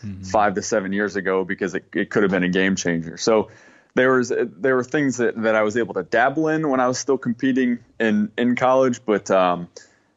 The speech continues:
Speaker 2: uh, it was, it was mainly after
Speaker 1: Gotcha.
Speaker 2: when the, the world opened up as far as, you know, there's a ton of things that we need to be doing as runners that are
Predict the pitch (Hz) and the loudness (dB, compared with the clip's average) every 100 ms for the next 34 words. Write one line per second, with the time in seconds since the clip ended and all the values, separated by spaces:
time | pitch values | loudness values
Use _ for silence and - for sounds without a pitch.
0 | _ - 104 92 - 101 95 - - 98 | _ -4 0 0 2 0 0 -2 0 0
1 | 98 110 92 85 90 - 92 90 _ _ | 0 0 2 0 0 -2 -4 -4 _ _
2 | _ 110 98 90 90 82 98 - - 104 | _ -6 -2 0 0 -2 -4 -10 -4 0
3 | 92 104 101 95 104 98 92 92 90 - | 2 4 2 2 0 0 0 0 0 -6
4 | - 92 - 92 90 85 - 98 85 - | -6 -4 0 0 2 -2 -6 -2 -2 -2
5 | - 90 - _ - - - - - - | -4 -6 -6 _ -20 -18 -4 -4 -2 -2
6 | 117 107 98 - 104 98 101 90 104 95 | 2 2 0 0 2 2 0 0 0 0
7 | 90 90 95 87 85 104 101 92 87 92 | -2 0 0 0 0 2 2 0 0 -2
8 | 87 | -2